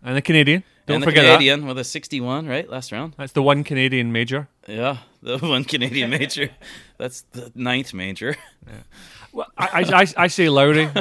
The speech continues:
Speaker 1: <laughs> but in all fairness, I don't think there was any, like, outstanding player.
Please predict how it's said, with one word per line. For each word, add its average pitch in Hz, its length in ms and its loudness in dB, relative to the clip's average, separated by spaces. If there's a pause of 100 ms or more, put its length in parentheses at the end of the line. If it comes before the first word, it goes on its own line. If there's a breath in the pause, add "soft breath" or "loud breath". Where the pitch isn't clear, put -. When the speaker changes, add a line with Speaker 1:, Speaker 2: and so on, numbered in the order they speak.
Speaker 1:
<laughs> - 220 -20
but 143 160 4
in 147 80 2
all 151 160 8
fairness, 135 360 0
I 123 60 2
don't 123 200 0
think 120 160 -4
there 113 80 -2
was 107 100 -2
any, 117 220 2
like, 107 160 -2
outstanding 107 600 -4
player. 107 320 -4